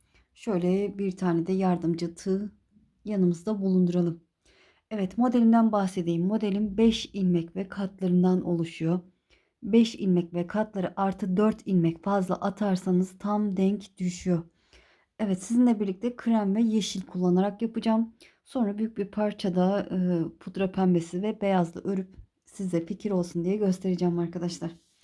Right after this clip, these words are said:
Evet, ben masamı toparlayayım. Evet, ben şişime ilmeklerimi attım. Üç desen yapacağım sizinle birlikte. O yüzden, e, beş, on, on beş,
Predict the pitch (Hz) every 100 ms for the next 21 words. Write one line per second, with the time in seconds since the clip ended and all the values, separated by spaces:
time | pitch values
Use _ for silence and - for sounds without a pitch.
0 | _ _ _ _ - 214 180 - 233 226
1 | - 226 220 185 175 175 220 - 214 190
2 | 185 170 190 240 _ _ _ _ _ _
3 | _ _ _ _ _ _ 240 226 190 -
4 | 254 262 240 - 233 - 190 202 - 240
5 | 196 180 180 180 214 - 202 196 - 175
6 | 180 - 226 - 170 165 185 185 202 196
7 | 196 202 190 196 196 208 202 202 196 196
8 | 208 190 208 208 180 175 180 196 - _
9 | - 175 170 170 196 165 - - 196 208
10 | 190 190 165 151 -